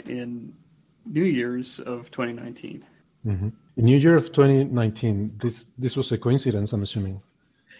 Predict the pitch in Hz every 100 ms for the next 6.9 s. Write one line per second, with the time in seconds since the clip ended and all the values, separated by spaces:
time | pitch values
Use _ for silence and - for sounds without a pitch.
0 | - 151 110 - - _ 135 120 - 143
1 | 170 208 - 147 143 135 143 143 - -
2 | 127 120 123 - _ _ _ _ 127 113
3 | 110 143 165 151 143 - - _ _ 180
4 | 190 143 135 127 190 180 131 - 143 156
5 | 151 139 - 123 123 123 127 123 135 143
6 | - 120 127 127 123 123 123 135 139